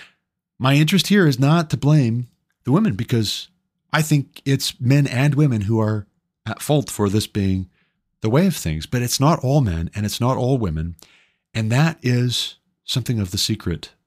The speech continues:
to getting anywhere with this. Deborah is not equally to blame for every little thing that Barak does and doesn't do,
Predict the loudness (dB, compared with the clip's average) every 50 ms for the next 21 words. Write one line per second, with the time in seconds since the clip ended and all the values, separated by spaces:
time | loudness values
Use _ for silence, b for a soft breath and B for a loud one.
0 | _ _ _ _ -6 -2 -2 0 0 0 -2 -6 _ _ _ _ _ _ _ _
1 | _ _ -10 -8 -6 -6 -4 -4 -4 -4 -4 -6 -6 -6 -6 -6 -8 -8 -10 -12
2 | -10 -10 -12 -12 -14 -16 -18 _ _ _ _ _ _ _ _ _ _ _ _ _
3 | -6 -2 0 0 0 2 0 0 0 0 -2 -4 -8 _ _ _ _ _ _ _
4 | _ _ _ -12 -10 -6 -2 -2 -2 -2 -4 _ -2 0 2 2 2 0 0 0
5 | 2 2 2 2 0 -2 -2 0 0 0 2 2 2 0 -2 -4 -6 -10 _ _
6 | _ _ _ _ _ _ _ _ _ _ _ -10 -8 -6 -2 0 0 0 2 0
7 | 0 0 0 0 -2 -2 -2 0 0 0 0 0 -2 -4 -4 -4 -2 -2 -2 -4
8 | -6 -4 -4 -4 -2 -4 -4 -4 -6 -6 -6 -8 -6 -4 -4 -4 -4